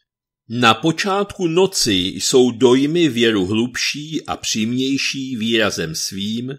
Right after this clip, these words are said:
vždyť během dne starosti máš rozsáhlé.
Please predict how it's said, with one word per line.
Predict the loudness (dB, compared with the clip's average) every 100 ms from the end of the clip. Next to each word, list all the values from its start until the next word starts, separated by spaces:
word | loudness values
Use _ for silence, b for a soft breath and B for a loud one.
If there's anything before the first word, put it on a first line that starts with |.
| _ _ _
vždyť | -12 -2 -2 -2
během | 2 2 2 -2 -2
dne | -2 -2 -2
starosti | -2 -2 -2 -2 -4 -4
máš | -4 -6 -6 -8
rozsáhlé. | -6 -6 -6 -6 -8 -10 -16 -20